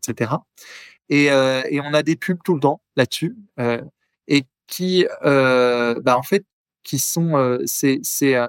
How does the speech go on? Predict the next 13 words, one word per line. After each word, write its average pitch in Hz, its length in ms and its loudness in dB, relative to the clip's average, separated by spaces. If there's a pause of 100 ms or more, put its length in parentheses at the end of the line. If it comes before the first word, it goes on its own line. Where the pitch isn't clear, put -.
la 127 220 -2
nouvelle 160 320 2
forme 151 400 -2 (220)
du 127 240 -2
climato-scepticisme 147 1120 0
ou 123 80 0
du 131 140 -2
climato-dénialisme. 139 1000 0
C'est-à-dire 151 500 0
que, 139 200 2 (480)
euh, 123 240 4 (280)
ça - 240 0
nourrit 185 540 2